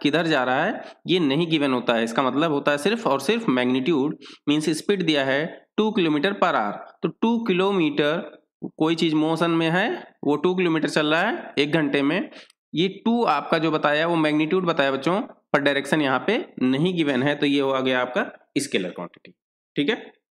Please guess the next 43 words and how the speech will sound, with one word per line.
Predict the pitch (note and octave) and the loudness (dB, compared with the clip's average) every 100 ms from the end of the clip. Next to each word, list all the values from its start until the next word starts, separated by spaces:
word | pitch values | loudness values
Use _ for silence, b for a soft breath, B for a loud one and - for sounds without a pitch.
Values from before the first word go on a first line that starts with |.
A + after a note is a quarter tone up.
| _ _ _ _ _ _ _ _ _ - | _ _ _ _ _ _ _ _ _ -2
एरिया, | D#3 D#3 F3 F#3+ - - - | 0 2 0 -2 -2 -8 0
एरिया | E3 F3+ G3+ | 0 2 0
क्या | G#3 | 0
होता | G#3 | 0
है | G3 | -2
बच्चों? | A3 F4+ - - _ - | -2 -2 -4 -18 _ -2
एरिया | D3+ D#3 F3+ F3+ | 0 2 2 2
आपका | D#3+ - F#3 C4 - - _ _ _ _ _ _ _ - | 0 0 -2 -2 -8 -18 _ _ _ _ _ _ _ -2
टू | F3+ F3+ | 0 2
डी | G#3+ | 0
प्लेन | G#3 E3+ D3+ D3 | 2 2 2 2
में | F3+ B3 - - | 0 -2 -6 -2
कोई | D3 D#3 | 0 2
जो | D3+ G3 C4 - - - | 0 0 -2 -6 -14 -4
जगह | C#3+ C3+ E3 E3 | 0 2 2 0
ऑक्यूपाई | E3 E3+ E3 E3 | -2 0 0 0
करे, | E3+ | 0
मान | D#3 C#3+ | 2 2
लेते | D3 D3 | 0 0
हैं | D3 | 0
एक | C#3+ | 2
रेक्टेंगल | C#3 - D3 D#3 E3 | 0 0 0 2 2
है, | G3+ - | 0 -4
तो | - - _ D#3 | -16 -20 _ 0
ये | D#3 | 2
जितना | D3 D3+ E3+ E3 | 2 0 0 0
स्पेस | E3 E3+ F3 | 0 -2 0
ऑक्यूपाई | F3 D#3 C#3+ C3+ | 0 2 2 0
किया | C3+ D3 | 0 0
है, | F#3 D4 - C#3+ | 2 -2 -4 -2
इसी | C3+ | 0
को | D#3 | 2
हम | D3 | 2
लोग | D3+ D#3+ | 2 2
एरिया | C#3+ D3 F3+ | 2 2 0
समझते | F3+ F3+ F3+ | 0 -2 0
हैं, | F3+ G3 - - | 0 -2 -6 -4
ठीक | D3+ G#3+ | 0 0
है? | B3+ - B B B - | -4 -10 B B B -2
तो | G3 | -2
ये | E3 G#3+ | 2 2
बताइए, | G3+ C3+ A#2 C3+ A3 - _ _ | 2 0 2 0 -2 -10 _ _
ये | - | -2